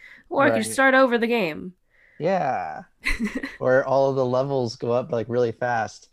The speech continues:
Speaker 1: Oh,
Speaker 2: Have
Speaker 1: yeah.
Speaker 2: you, have you discussed leveling to people? To the
Speaker 1: Oh, I
Speaker 2: people?
Speaker 1: guess I,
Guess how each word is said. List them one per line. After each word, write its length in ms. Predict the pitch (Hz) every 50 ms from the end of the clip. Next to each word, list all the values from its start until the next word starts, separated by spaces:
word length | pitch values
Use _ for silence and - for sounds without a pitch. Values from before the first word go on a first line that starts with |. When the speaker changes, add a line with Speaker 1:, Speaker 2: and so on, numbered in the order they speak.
| _ - -
Speaker 1:
Oh, 60 | 208
Speaker 2:
Have 120 | 160 120
Speaker 1:
yeah. 120 | 135 143 139
Speaker 2:
you, 60 | - - _ _ _ -
have 160 | 131 127 135
you 300 | 139 135 131 127 123 117
discussed 560 | 117 135 156 - 113 - - 135 123 117 -
leveling 600 | 117 110 110 107 107 120 120 123 131 135 143 143 131 _ _
to 300 | - 151 135 135 131 131 -
people? 480 | - 139 131 - - 143 143 143 147 151 156 156 175 _ _ _ _ _ _ - - -
To 60 | 139
the 80 | 127 -
Speaker 1:
Oh, 140 | 311 349 311
I 60 | 254
Speaker 2:
people? 80 | 247 262
Speaker 1:
guess 200 | 339 359 349 -
I, 240 | 440 466 440 381 359